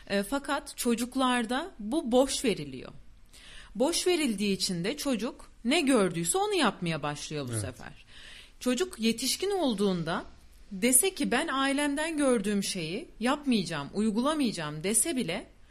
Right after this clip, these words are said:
Speaker 1: e, bedenine o, yani genine o artık işlendiği için ya da bilinçaltına o işlendiği için bir şekilde suça teşvik edilebiliyor. Yapılan bir olay neticesinde, bir konusu olduğunda.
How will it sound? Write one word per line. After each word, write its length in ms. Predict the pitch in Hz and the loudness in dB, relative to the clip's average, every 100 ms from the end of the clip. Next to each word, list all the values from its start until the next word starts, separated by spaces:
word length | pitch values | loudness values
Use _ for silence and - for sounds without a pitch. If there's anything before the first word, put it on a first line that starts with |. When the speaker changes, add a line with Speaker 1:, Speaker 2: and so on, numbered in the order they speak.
| - - - - - | -20 -20 -20 -20 -6
Speaker 1:
e, 380 | 196 196 190 - 170 | -2 0 0 -4 0
bedenine 520 | 208 220 247 277 302 233 | 2 4 2 0 -2 0
o, 320 | 254 240 - | 0 -2 -4
yani 280 | 202 190 185 - 180 | -2 -2 -2 -6 0
genine 320 | 214 233 285 | 2 4 2
o 160 | 294 262 | 0 0
artık 380 | 240 247 277 - | 0 -2 -6 -4
işlendiği 720 | - - 226 233 233 320 359 | -4 0 2 2 0 -2 -6
için 340 | - 185 233 - - - - - | -6 -6 -8 -14 -20 -20 -10 -4
ya 120 | 190 | 0
da 120 | 196 | 0
bilinçaltına 760 | 202 262 302 330 233 226 196 185 | 0 -2 -2 0 0 0 -2 0
o 100 | 175 | -2
işlendiği 600 | 170 - 180 160 147 151 | -4 -6 -6 -6 -6 -8
için 260 | - 370 339 | -6 -6 -2
bir 60 | |
şekilde 600 | 294 277 - 185 180 330 - - - | 0 -2 -2 -4 -4 -6 -8 -20 -16
suça 480 | - - 302 302 359 | -8 -4 -4 -2 -4
teşvik 420 | 320 311 - 349 | -2 -2 -2 -2
edilebiliyor. 720 | 339 269 285 262 240 202 135 - - - - - - | -2 0 0 0 0 0 -2 -8 -18 -20 -20 -20 -4
Yapılan 480 | 202 202 196 208 214 | -2 0 -2 0 0
bir 80 | |
olay 440 | 208 196 196 185 165 | 0 0 0 0 -2
neticesinde, 600 | 156 - - 147 151 151 | -8 -10 -8 -6 -6 -8
bir 80 | 170 | -6
konusu 440 | 196 185 180 208 | -4 -2 -2 -2
olduğunda. 600 | 165 151 143 135 127 - | -2 -2 -4 -8 -8 -12